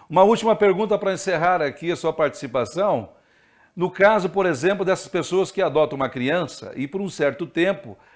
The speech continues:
ela, a família, o marido e a esposa acabam se separando. Como é que fica a situação da criança nesse caso?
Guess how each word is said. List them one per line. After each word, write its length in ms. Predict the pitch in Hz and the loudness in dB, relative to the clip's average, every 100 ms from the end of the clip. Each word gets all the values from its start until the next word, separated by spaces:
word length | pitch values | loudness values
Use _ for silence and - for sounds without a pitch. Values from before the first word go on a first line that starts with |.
| - | -2
ela, 400 | 139 165 175 165 | 2 4 4 2
a 60 | |
família, 680 | 156 165 160 196 196 156 127 120 | 2 2 0 2 6 6 4 0
o 180 | 139 | -4
marido 480 | 147 160 147 180 131 | -2 -2 -2 -6 -6
e 80 | 123 | -4
a 40 | |
esposa 480 | 120 - 160 180 180 - - | -4 -6 -4 -2 -4 -12 -4
acabam 460 | 147 151 190 180 180 | -4 0 0 0 -8
se 180 | 190 | -12
separando. 880 | 165 208 208 208 170 131 120 101 - - _ _ | -6 -6 -2 0 0 0 -4 -8 -16 -20 _ _
Como 120 | - 269 | -2 -2
é 40 | |
que 80 | 277 | -2
fica 220 | 214 208 | -6 -4
a 40 | 190 | -4
situação 380 | - 170 175 | -2 -4 -2
da 120 | 175 165 | -6 -6
criança 360 | 160 156 147 | -6 -8 -8
nesse 220 | 143 131 | -10 -12
caso? 340 | 120 120 104 | -8 -8 -8